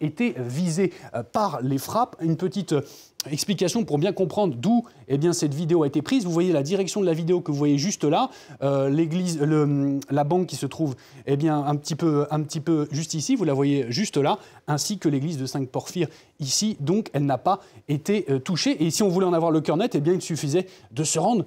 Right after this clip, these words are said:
sur le site Facebook, eh bien, de l'église de Saint-Porphyre, qui a fait un communiqué pour dire, eh bien,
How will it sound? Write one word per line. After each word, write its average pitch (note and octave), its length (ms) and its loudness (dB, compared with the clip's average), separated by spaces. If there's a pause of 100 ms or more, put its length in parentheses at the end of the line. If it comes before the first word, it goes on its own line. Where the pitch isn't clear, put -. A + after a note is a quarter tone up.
(120)
sur - 220 -4
le D#3 100 2
site - 360 0
Facebook, F3+ 640 0
eh C#3 100 0
bien, E3 280 2
de C#3 140 -2
l'église D3 180 2
de C#3+ 60 2
Saint-Porphyre, C#3+ 560 -4
qui - 120 -4
a D#3+ 60 2
fait - 140 0
un D#3 80 2
communiqué E3 400 0
pour C#3 160 -6
dire, D#3+ 160 -2
eh - 20 -2
bien, F3 180 0